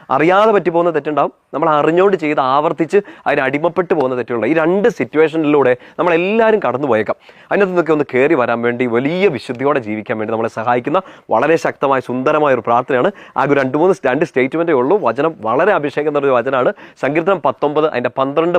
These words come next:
പതിമൂന്ന് വാക്യങ്ങൾ. വളരെ നിഷ്കളങ്കമായ ഒരു പ്രാർത്ഥനയാണ്. പ്രാർത്ഥന ഇങ്ങനെ, "കർത്താവേ, അറിയാതെ പറ്റിപ്പോകുന്ന തെറ്റുകളിൽ നിന്ന് എന്നെ ശുദ്ധീകരിക്കണമേ."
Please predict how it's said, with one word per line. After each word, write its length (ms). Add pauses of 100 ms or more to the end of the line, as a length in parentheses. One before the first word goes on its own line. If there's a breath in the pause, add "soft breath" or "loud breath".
പതിമൂന്ന് 420
വാക്യങ്ങൾ. 260 (300 loud breath)
വളരെ 240 (100)
നിഷ്കളങ്കമായ 540
ഒരു 80
പ്രാർത്ഥനയാണ്. 380
പ്രാർത്ഥന 260
ഇങ്ങനെ, 220
"കർത്താവേ, 320 (420 loud breath)
അറിയാതെ 560
പറ്റിപ്പോകുന്ന 560
തെറ്റുകളിൽ 360
നിന്ന് 220
എന്നെ 200
ശുദ്ധീകരിക്കണമേ." 760